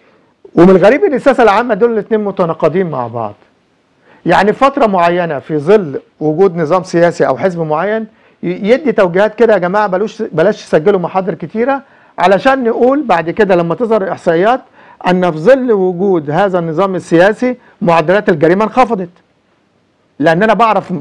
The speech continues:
ارتفاع وانخفاض معدلات الجريمه من احصاءات الامن العام. ويجي نظام سياسي اخر يقول لك لا، طلع الاعداد، خلي الاعداد كبيره علشان الناس تعرف ان انا بشتغل وان انا ما بسيبش حد.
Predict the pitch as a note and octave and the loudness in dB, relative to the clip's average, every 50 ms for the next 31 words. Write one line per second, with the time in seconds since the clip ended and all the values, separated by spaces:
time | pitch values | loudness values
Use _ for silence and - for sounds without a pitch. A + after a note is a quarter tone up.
0 | - - D#3 C#3+ - E3 - A3 G3+ F3+ F3 E3+ E3 - D3+ F3 G3 F#3 E3+ D#3+ | -8 -6 -6 -6 -4 -2 0 2 4 4 4 2 0 -2 0 2 2 2 2 0
1 | D3 D3+ C#3+ F3+ F3+ - F3 D3 C#3 D#3 E3+ F#3+ G3+ G#3+ A3 A3 - _ _ _ | -2 -2 0 -2 -2 -2 -2 -2 0 0 0 0 0 -2 -4 -4 -6 _ _ _
2 | _ _ - G#3 G#3+ G3+ E3+ - B3 - - F#3+ - G3+ G3 F3 E3 D3+ D3+ C#3+ | _ _ -8 -6 -6 -6 -4 -2 -2 -2 0 0 -2 -2 -2 -4 -4 -4 -6 -10
3 | C#3+ _ _ _ _ _ _ _ _ _ _ _ _ _ _ _ _ _ _ _ | -12 _ _ _ _ _ _ _ _ _ _ _ _ _ _ _ _ _ _ _
4 | _ _ _ _ _ _ _ _ _ _ _ _ - - - _ - - - _ | _ _ _ _ _ _ _ _ _ _ _ _ -20 -20 -20 _ -20 -20 -20 _
5 | _ _ _ _ _ _ _ _ - - - D3+ F3+ C4+ D4+ E4+ D4+ C4+ G#3+ C#4+ | _ _ _ _ _ _ _ _ -12 -4 2 4 4 4 4 4 2 2 2 2
6 | D4 C#4+ - - C#4 C#4+ A#3+ C#4+ C4 A3 A3 B3+ C4 - A#3 A3 B3 B3 A#3+ A3 | 2 2 2 2 2 4 4 2 2 2 2 0 0 2 2 4 4 4 2 2
7 | - A3 G#3+ G#3+ G#3+ - - C3+ B2+ - _ _ _ - A#3 A#3+ A#3 A3 F#3 F3 | 2 2 2 2 2 -2 -6 -18 -18 -20 _ _ _ 4 4 4 6 4 2 2
8 | F3+ F#3 F3 E3 E3+ E3 G3+ G3 E3+ - - G3+ G3 F#3+ F#3 D#3+ D3+ D3+ D3+ F3+ | 0 0 -2 -2 0 0 0 0 0 0 0 0 0 2 0 -2 -2 -2 -2 -2
9 | G3 F#3+ - F3+ E3 G#3+ A#3 B3+ A#3+ C#4+ D4+ - - E3+ E3+ E3 D#3+ D3+ - B3+ | -2 -2 -2 -4 -2 0 0 0 0 -2 -2 -4 -2 0 0 0 0 0 0 0
10 | D#4 B3 G#3+ A#3+ A#3+ A#3 - - A#3 A3+ A#3 A#3 G3+ - F#3 F3 G3+ G#3 G3 F#3 | 0 0 0 -2 -2 -2 -2 0 0 2 2 0 -2 -2 -2 -2 0 0 0 0
11 | E3+ - - G#3+ F#3+ D#3+ C#3 B2+ G#2 F#2 - _ _ _ _ _ _ _ _ _ | -2 0 2 2 2 4 2 -4 -6 -8 -14 _ _ _ _ _ _ _ _ _
12 | _ _ _ _ _ _ _ _ _ _ _ _ _ _ - - D3 D3+ E3+ G3+ | _ _ _ _ _ _ _ _ _ _ _ _ _ _ -6 -4 -2 0 2 4
13 | A3 A3+ A3+ G#3+ G3 F3+ F3+ F3 - A#3 G#3 - G#3 - - F3 D#3+ C#3+ | 4 4 4 2 2 0 0 2 2 2 2 2 0 -2 2 2 2 0